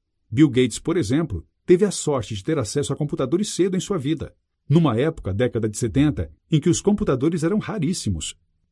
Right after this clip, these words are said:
Ele conseguiu atingir as famosas dez mil horas de programação, ao contrário de milhares de outras pessoas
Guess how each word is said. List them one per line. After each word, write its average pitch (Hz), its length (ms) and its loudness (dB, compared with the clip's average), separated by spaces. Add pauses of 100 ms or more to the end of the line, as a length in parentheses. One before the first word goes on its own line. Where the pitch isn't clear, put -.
Ele 175 220 2
conseguiu 156 460 0
atingir 123 440 2
as 175 120 -6
famosas 135 460 -2
dez 143 260 0
mil 180 180 0
horas 120 200 2
de 113 100 -4
programação, 151 720 -2 (100)
ao 160 140 2
contrário 156 500 0
de 123 100 0
milhares 131 400 2
de 107 80 -2
outras 156 280 -2
pessoas 151 520 0